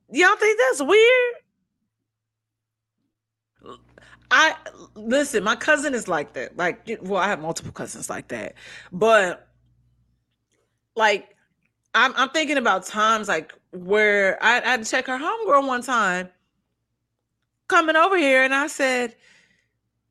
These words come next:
"This is, like, the third time, third or fourth time you've come over here, and I'm watching a movie, and, and it could be you don't wanna be rude, but you've never spoke.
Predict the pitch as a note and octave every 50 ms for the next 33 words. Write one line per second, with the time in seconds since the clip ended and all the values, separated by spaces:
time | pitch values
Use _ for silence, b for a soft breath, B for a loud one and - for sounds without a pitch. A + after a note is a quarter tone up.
0 | _ - A#3+ F#4+ G4 - - - D4 C#4 C#4 C#4 - F3 E3+ - - - C#4+ D#4
1 | D#4 E4 E4 D#4+ - - - D4+ D4 C#4+ C4+ B3 A#3 G#3+ G3+ G3+ G3+ - C#4 D4
2 | D#4 D4+ - C#4+ C#4 C#4 C#4 D4 C4 A#3+ A#3 A3+ A3+ A3 - - A#3+ A#3 A3+ A3+
3 | A3+ G#3+ G3+ G#3 G3+ F#3+ F3+ E3 E3 E3 E3+ D#3+ b b b b b b b b
4 | _ _ - F#3 G#3 G#3+ A3+ A3+ A3+ A3 G#3+ A3 A3 - G3 F#3 F3+ F#3 G3+ G#3+
5 | A3+ A3+ G#3 E3+ E3+ E3+ D#3+ B2 - D3+ F3+ F3 - - F3+ F#3+ F#3 - - C4
6 | D4 - - G#3 A#3 C#4 D4+ D4+ A#3 A3 C4 C#4 C#4 C4+ A3 A3 B3 G#3+ B3+ A#3+
7 | A#3+ A#3+ A#3+ A#3 A#3 A3+ A#3 A#3+ A3+ G#3+ A#3 B3+ B3+ B3+ B3+ B3+ B3+ B3+ C4+ C4+
8 | _ _ b b b b b b b b b G#3 G#3 - G#3 C4 A3+ G3+ F3+ F#3
9 | G3+ A3 G#3+ A3 G#3+ - - G#3 F3 D3+ C3+ G2+ - _ - -